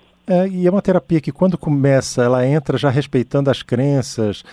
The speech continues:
os valores das pessoas, então as pessoas entendem que esse, essa, esse respeito deve ser estendido a todo o grupo, né?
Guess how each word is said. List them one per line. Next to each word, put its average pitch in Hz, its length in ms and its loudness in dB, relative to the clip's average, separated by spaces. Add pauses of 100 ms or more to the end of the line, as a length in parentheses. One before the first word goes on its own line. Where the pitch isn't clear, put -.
(240)
os 110 120 -4
valores 120 560 2
das 113 160 -2
pessoas, 147 640 0
então 147 180 0
as 160 100 0
pessoas 160 420 0
entendem 147 440 0
que 151 100 -2
esse, 151 420 -2
essa, 131 480 2
esse 123 180 -6
respeito 143 420 0
deve 160 140 2
ser 180 100 -4
estendido 160 420 0
a - 20 2
todo 190 240 0
o 170 40 0
grupo, 120 320 -2
né? 135 160 -2